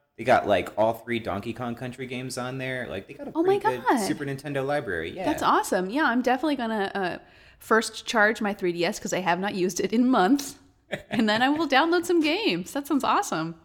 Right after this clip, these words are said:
Speaker 1: Yeah, that'll be good for the flight to, uh, to D C.
Speaker 2: Yes. Yes,
Speaker 1: Which
Speaker 2: yes,
Speaker 1: brings us
Speaker 2: yes.
Speaker 1: on to something that I think we're both looking forward to.
Speaker 2: But
Speaker 1: But
Speaker 2: we're
Speaker 1: maybe
Speaker 2: not,
Speaker 1: we
Speaker 2: that's
Speaker 1: should
Speaker 2: not the topic yet. We're still on What Did We Do?
Speaker 1: <laughs>
Speaker 2: Don't try to jump ahead.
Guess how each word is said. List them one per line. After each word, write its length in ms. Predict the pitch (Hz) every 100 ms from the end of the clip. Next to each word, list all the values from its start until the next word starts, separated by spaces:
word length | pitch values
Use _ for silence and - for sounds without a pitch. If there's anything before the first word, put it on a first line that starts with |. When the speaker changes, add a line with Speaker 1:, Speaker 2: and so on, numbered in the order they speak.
| _ _
Speaker 1:
Yeah, 240 | 104 87
that'll 180 | 69 113
be 100 | 147
good 160 | 120 120
for 120 | 131
the 100 | 104
flight 680 | - 107 104 107 - _ _
to, 360 | - 98 92 87
uh, 340 | 85 82 85 - _ _ _
to 60 | 87
D 160 | 92
C. 380 | 85 107 190 85
Speaker 2:
Yes. 640 | 180 151 165 170 - - - _ _ _ _
Yes, 160 | 135 -
Speaker 1:
Which 160 | 98 -
Speaker 2:
yes, 60 |
Speaker 1:
brings 200 | 92 90
us 60 | 101
Speaker 2:
yes. 60 | -
Speaker 1:
on 200 | 92 87
to 480 | - 95 87 87 104 -
something 340 | 117 95 92
that 80 | 82
I 80 | 85
think 180 | 98 87
we're 80 | 82
both 260 | 92 87
looking 220 | 85 85
forward 260 | - 92 92
to. 160 | 92 87 - _
Speaker 2:
But 80 | 196
Speaker 1:
But 120 | -
Speaker 2:
we're 80 | 262
Speaker 1:
maybe 40 |
Speaker 2:
not, 140 | 262 202
Speaker 1:
we 80 |
Speaker 2:
that's 220 | 202 254 -
Speaker 1:
should 60 |
Speaker 2:
not 200 | 285 285
the 100 | 262
topic 540 | 247 262 330 277 220 180
yet. 200 | 160 143
We're 120 | 196
still 220 | - 233
on 100 | 233
What 100 | 226
Did 160 | 226 208
We 100 | 196
Do? 600 | 156 180 302 320 185 175
Speaker 1:
<laughs> 40 |
Speaker 2:
Don't 120 | 233
try 100 | 330 392
to 60 |
jump 280 | 294 233 285
ahead. 680 | 208 180 208 311 185 226